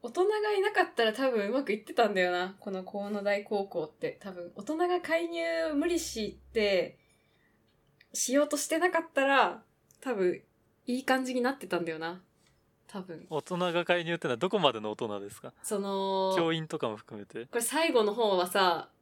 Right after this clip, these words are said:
Speaker 1: 結局その国旗と国歌の斉唱をやらないとダメですっていう風に上から言われてるわけじゃん、その先生とかも。
Speaker 2: うん。
Speaker 1: とか、そういう人がそういう人に、そういう風に言わなかっ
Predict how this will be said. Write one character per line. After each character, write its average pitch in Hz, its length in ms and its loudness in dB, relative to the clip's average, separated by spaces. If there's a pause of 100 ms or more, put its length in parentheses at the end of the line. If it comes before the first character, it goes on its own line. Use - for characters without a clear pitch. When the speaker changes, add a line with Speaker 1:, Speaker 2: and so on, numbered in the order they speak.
(140)
Speaker 1:
結 240 180 -4
局 269 440 6
そ 226 140 -4
の 202 260 -4
国 226 160 -10 (140)
旗 359 100 0
と - 0 -
国 359 140 2
歌 247 140 2
の 208 100 -2
斉 208 240 2
唱 226 340 0
を 214 80 2
や 208 160 4
ら 240 140 2
な 294 140 2
い 262 120 0
と 208 460 2 (1000)
ダ 220 140 0
メ 311 140 2
で 254 80 6
す 311 140 0
っ - 20 -10
て - 180 0
い 226 40 8
う 226 40 2
風 226 140 0
に 196 100 0
上 269 200 4
か 320 120 2
ら 311 60 4
言 302 100 4
わ 294 60 2
れ 294 80 2
て 302 120 0
る 294 60 2
わ 285 80 2
け 262 100 -6
じ 190 80 0
ゃ 175 60 0
ん、 180 40 -4
そ 185 100 -14
の 190 80 -6
先 190 220 -2
生 185 200 2
と 175 100 -4
か 160 100 -4
も。 175 160 0
Speaker 2:
う - 40 -8
ん。 - 20 -20 (960)
Speaker 1:
と 294 140 -4
か、 262 480 4 (720)
そ - 120 -4
う - 20 0
い 311 40 -2
う - 20 -6
人 349 100 -4
が 285 100 -6
そ 285 120 -2
う 294 40 4
い 302 40 -2
う - 20 -4
人 302 140 -4
に、 269 120 -6 (100)
そ - 120 -4
う 294 40 0
い - 20 0
う - 20 -8
風 302 120 0
に 226 80 -4
言 247 120 -2
わ 311 100 2
な 370 120 2
か 349 100 4
っ 339 60 0